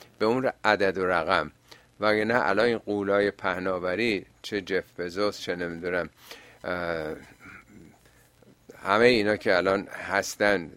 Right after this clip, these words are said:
مارک زاکربرگ و نمی‌دونم رئیس تسلا و غیره، اصلاً اینا هیچ کدوم با یک ه-، یک هزارم اون چیزی هم که دارن نمی‌تونن خرج بکنن. ولی ذوق اینه که من نفر اول، دوم یا صدم یا جزو مثلاً صد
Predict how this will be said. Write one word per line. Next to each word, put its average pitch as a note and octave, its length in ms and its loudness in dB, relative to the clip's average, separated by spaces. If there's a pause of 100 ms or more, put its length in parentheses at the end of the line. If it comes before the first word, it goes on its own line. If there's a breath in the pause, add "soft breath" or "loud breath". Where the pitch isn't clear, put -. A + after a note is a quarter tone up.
(800)
مارک F#2 280 -4
زاکربرگ F2+ 680 -2
و F2+ 100 -4
نمی‌دونم E2 640 -6 (500 loud breath)
رئیس E2 320 -6
تسلا G2 600 -2
و E2 40 -6
غیره، G#2 440 -2
اصلاً G2 280 -4
اینا G#2 240 -2
هیچ A2 320 -6
کدوم G#2+ 400 -4 (400)
با F#2 120 0
یک G#2+ 400 0 (160)
ه-، A2 240 -2
یک B2+ 300 -4
هزارم G#2 560 4
اون A#2+ 140 0
چیزی G#2+ 220 -4
هم G2 140 0
که G2+ 100 -8
دارن G2+ 260 2
نمی‌تونن C3 500 -2
خرج F2 400 -4
بکنن. C#2 440 -10 (580 soft breath)
ولی A#2+ 280 2
ذوق A#2+ 300 2
اینه B2+ 180 -2
که B2 160 -4
من A#2 200 0
نفر A2 540 0 (460 loud breath)
اول، F2+ 440 0
دوم F#2+ 560 -2
یا F#2+ 100 -2
صدم F#2+ 460 -2
یا F#2+ 80 -6
جزو G2 400 -2
مثلاً F#2 380 -4
صد F#2+ 280 -2